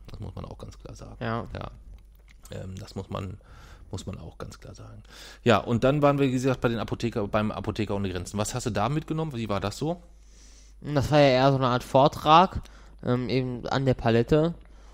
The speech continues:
Speaker 2: Und da hat quasi jemand, der selbst von der Apotheker ohne Grenzen war, halt darüber so erzählt,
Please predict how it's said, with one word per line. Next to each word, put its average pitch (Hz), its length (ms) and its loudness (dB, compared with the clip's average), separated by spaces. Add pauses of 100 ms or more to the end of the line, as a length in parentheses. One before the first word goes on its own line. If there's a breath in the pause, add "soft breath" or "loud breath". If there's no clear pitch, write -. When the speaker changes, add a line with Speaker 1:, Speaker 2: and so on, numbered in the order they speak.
(560 soft breath)
Speaker 2:
Und 135 320 -4
da 139 160 6
hat 139 180 -2
quasi 135 280 4
jemand, 135 500 0
der 131 100 4
selbst 143 260 4
von 160 100 -2
der 117 80 2
Apotheker 127 420 -2
ohne 120 120 -6
Grenzen 120 380 0
war, 131 300 2 (400 loud breath)
halt 123 320 4 (240)
darüber 135 440 8
so 131 60 4
erzählt, 127 540 4